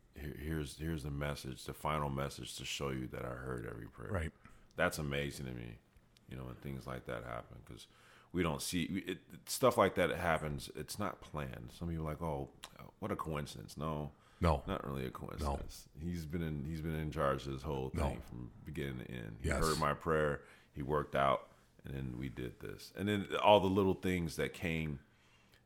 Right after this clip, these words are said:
Speaker 1: what my mom calls them, the bee stings. You know, the bees trying to come out, and you, and no, you know, you're having your,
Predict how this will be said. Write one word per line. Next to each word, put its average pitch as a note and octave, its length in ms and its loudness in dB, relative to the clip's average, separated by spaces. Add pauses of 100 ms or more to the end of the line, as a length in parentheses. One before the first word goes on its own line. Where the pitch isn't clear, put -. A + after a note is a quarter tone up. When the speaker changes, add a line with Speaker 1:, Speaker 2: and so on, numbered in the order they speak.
(160)
Speaker 1:
what E2 140 -2
my D#2+ 100 2
mom D2+ 360 0
calls C#2+ 320 0
them, C2 120 -6
the C2 80 -4
bee C#2+ 320 -4
stings. B1+ 640 -6
You C#2+ 60 -6
know, C2+ 140 -4
the B1+ 100 -8
bees C2+ 440 -6
trying C2+ 180 -4
to C2 60 -6
come C#2 140 -6
out, C2+ 160 -2
and C2+ 160 -4
you, C2 240 -4
and D2 140 -4
no, D2 200 -2
you F2+ 100 0
know, D#2+ 60 0
you're D#2 120 -2
having D2+ 140 -2
your, C#2+ 160 -4